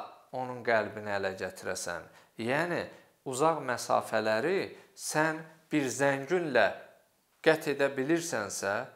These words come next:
o məsafələri getmədən, o əziyyətə qatlaşmadan edə bilirsənsə, bir zəngi əsirgəmə.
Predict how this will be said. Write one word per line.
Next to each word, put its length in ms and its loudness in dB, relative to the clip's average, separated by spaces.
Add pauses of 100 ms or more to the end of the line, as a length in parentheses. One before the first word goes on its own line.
(280)
o 100 -2
məsafələri 1040 0
getmədən, 800 2 (260)
o 220 2
əziyyətə 600 2
qatlaşmadan 1000 0 (400)
edə 280 -2
bilirsənsə, 760 -6 (380)
bir 200 -6
zəngi 600 -8
əsirgəmə. 680 -10